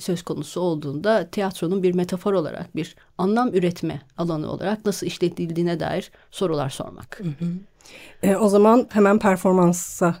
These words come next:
Speaker 2: geçmek gerekiyor buradan
Speaker 1: Tabii.
Speaker 2: sanırım.
Speaker 1: Tabii.
Speaker 2: Yani, e, aralarında nasıl bir bağ var teatrallik ve performansın?
Speaker 1: E, yani aslında, e, teatrallik ve performans, e, bir arada da eline al-,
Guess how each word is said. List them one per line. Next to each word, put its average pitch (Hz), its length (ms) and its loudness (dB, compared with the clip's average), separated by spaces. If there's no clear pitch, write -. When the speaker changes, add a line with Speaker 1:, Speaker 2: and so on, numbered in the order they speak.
Speaker 2:
geçmek 156 300 -2
gerekiyor 151 380 0
buradan 160 240 6
Speaker 1:
Tabii. 175 120 4
Speaker 2:
sanırım. 160 360 4
Speaker 1:
Tabii. 165 260 0
Speaker 2:
Yani, 156 240 4
e, 151 520 -2
aralarında 185 460 8
nasıl 190 260 4
bir 160 220 2
bağ 156 300 2
var 156 320 -2
teatrallik 165 540 -2
ve 170 60 -2
performansın? 156 880 -4
Speaker 1:
E, 214 60 6
yani 220 480 4
aslında, 233 760 2
e, 185 480 4
teatrallik 233 580 2
ve 247 120 0
performans, 220 1000 -2
e, 190 400 2
bir 196 340 4
arada 202 280 2
da 190 60 0
eline 175 280 2
al-, 175 160 -6